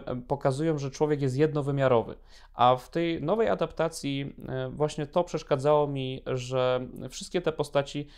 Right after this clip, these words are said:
w jakimś sensie są jednowymiarowe. I dochodzi, e, do kuriozalnej sytuacji, tutaj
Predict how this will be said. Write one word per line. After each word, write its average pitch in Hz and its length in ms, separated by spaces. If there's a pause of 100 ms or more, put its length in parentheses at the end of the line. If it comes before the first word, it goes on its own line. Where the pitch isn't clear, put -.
(160)
w - 40
jakimś 143 240
sensie 139 340
są 127 280 (280)
jednowymiarowe. 123 880
I 135 300 (240)
dochodzi, 208 460
e, 165 640
do 160 180
kuriozalnej 170 840
sytuacji, 143 500
tutaj 143 360